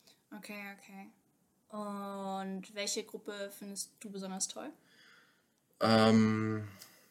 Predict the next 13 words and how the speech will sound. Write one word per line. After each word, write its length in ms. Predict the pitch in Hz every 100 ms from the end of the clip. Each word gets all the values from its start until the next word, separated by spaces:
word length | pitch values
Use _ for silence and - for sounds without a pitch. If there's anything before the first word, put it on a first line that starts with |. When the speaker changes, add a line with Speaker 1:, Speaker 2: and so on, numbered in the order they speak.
| -
Speaker 2:
ja, 260 | 92 92 113
kann 180 | 120 117
man 420 | 120 123 120 113
so 220 | 113 135
schwer 300 | - - 113
sagen. 540 | 98 90 127 151 147
Früher 340 | 135 - 120 120
waren's 200 | 117 113
auf 100 | -
jeden 180 | 117 113
Fall 200 | 113 104
die 80 | 95
Salamander. 720 | 90 92 90 107 147 170 185